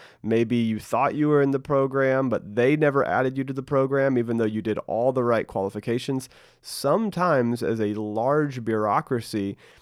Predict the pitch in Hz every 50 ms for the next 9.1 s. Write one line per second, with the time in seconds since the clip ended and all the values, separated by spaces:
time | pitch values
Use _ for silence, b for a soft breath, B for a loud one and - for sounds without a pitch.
0 | b b b 107 104 113 117 110 - 151 131 117 117 113 - - 107 101 98 95
1 | 101 - 107 107 117 139 185 208 208 - - - 110 113 120 - 147 143 143 127
2 | - 139 139 135 139 131 123 120 - 135 127 131 143 151 160 170 165 - 131 120
3 | 117 110 104 98 98 104 104 - 120 123 131 87 107 156 151 160 165 175 170 -
4 | 147 156 160 156 139 120 110 107 107 - - 131 131 135 - 165 165 160 127 101
5 | 110 107 117 113 117 117 - 113 107 107 101 95 104 98 104 135 135 - 104 110
6 | 107 101 110 110 113 123 135 139 143 139 135 131 127 123 120 - - 120 123 131
7 | 123 110 101 101 104 104 131 196 190 - - - b b b b b b b b
8 | b _ 127 120 117 113 117 117 117 117 - - 123 113 113 110 107 107 - -
9 | -